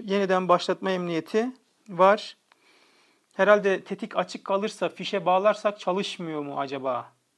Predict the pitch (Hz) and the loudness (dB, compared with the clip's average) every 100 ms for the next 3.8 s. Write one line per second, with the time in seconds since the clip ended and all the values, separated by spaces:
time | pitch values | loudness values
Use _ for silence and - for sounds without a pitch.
0 | _ _ _ _ _ _ _ _ _ _ | _ _ _ _ _ _ _ _ _ _
1 | - - - - _ - 165 156 143 143 | -20 -20 -20 -20 _ -10 -8 -4 -4 -6
2 | 214 - _ _ - - - - - _ | -8 -14 _ _ -20 -20 -20 -20 -20 _
3 | - 180 214 180 185 - 202 | 0 2 6 8 6 0 -6